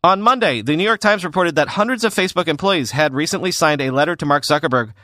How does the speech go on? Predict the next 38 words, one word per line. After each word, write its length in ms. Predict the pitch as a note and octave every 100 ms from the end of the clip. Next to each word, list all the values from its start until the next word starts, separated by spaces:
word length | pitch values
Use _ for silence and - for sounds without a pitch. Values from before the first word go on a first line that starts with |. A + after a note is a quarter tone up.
| - _
also 380 | F3+ A#3+ - A#3+
decrying 460 | D#3 D#3+ D#3+ C#3+ B2+
the 80 | A#2+
policy. 520 | B2 G2+ G#2 D#2+ - - - - _
Commenting 440 | D3 D#3+ E3+ F3
on 240 | D#3+ E3 E3
the 80 | D#3+
letter, 240 | F3+ F#3
a 140 | D3
Facebook 320 | D3+ E3+ E3+ D#3+
spokesperson 760 | - D#3+ - F3 D#3+ E3 D#3
said 300 | - D#3+ D#3+
in 100 | D3
a 80 | D3
statement 380 | - D#3+ D#3 -
to 160 | D3
C 140 | - D3+
N 80 | D3
N 120 | C3+
Business, 440 | D#3 D#3+ D#3 - - - - - _
"Facebook's 380 | B2 A#2+ B2+ A#2+
culture 340 | - D#3 E3 D#3
is 160 | D3
built 220 | D#3+ D#3
on 140 | D3+ D3
openness, 420 | D#3+ F3+ G3 G3
so 180 | - D3
we 140 | C#3
appreciate 460 | B2+ D#3+ D3+ D#3 C3
our 100 | C3+
employees 360 | B2 D3+ C#3+
voicing 420 | A2 D#3 - D#3+ D3+
their 120 | C3
thoughts 360 | E3 F3+ -
on 160 | - D#3
this 160 | D3 D3+
important 320 | C#3 B2+ B2
topic. 400 | F#3+ D3+ G#2